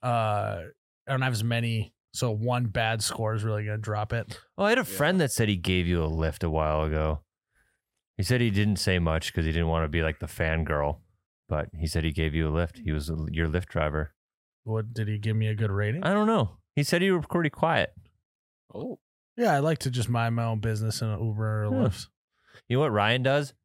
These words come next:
Speaker 2: every single time, without fail,
Speaker 1: We've
Speaker 2: in less than thirty seconds?
Speaker 1: We've already said this on this
Speaker 2: We've done this?
Speaker 1: podcast, yeah.
Speaker 2: Okay,
Speaker 1: Oh,
Speaker 2: never
Speaker 1: yeah.
Speaker 2: mind. People know then.
Speaker 1: <laughs> Go ahead, say it.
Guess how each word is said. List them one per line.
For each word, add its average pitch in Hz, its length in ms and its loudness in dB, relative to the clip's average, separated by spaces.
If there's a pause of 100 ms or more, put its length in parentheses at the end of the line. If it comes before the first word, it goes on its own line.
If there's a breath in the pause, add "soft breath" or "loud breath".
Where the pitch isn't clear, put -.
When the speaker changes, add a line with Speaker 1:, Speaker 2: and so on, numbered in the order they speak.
(100)
Speaker 2:
every 107 240 4
single 120 300 2
time, 117 460 2
without 113 480 0
fail, 113 480 2
Speaker 1:
We've 170 220 0
Speaker 2:
in 107 260 4
less 113 200 2
than 120 140 0
thirty 113 220 2
seconds? 135 480 0
Speaker 1:
We've 160 160 4
already 185 280 2
said 160 240 0
this 127 220 0
on 104 80 0
this 104 80 2
Speaker 2:
We've 101 100 2
done 120 200 2
this? 139 320 0
Speaker 1:
podcast, - 20 -8
yeah. 113 340 -4
Speaker 2:
Okay, 104 240 2
Speaker 1:
Oh, - 40 -2
Speaker 2:
never 131 200 4
Speaker 1:
yeah. 110 60 4
Speaker 2:
mind. 95 240 2
People 139 240 2
know 101 180 4
then. 101 240 2 (220)
Speaker 1:
<laughs> - 1300 -4
Go 156 180 2
ahead, 151 300 4
say 110 240 0
it. 104 200 -2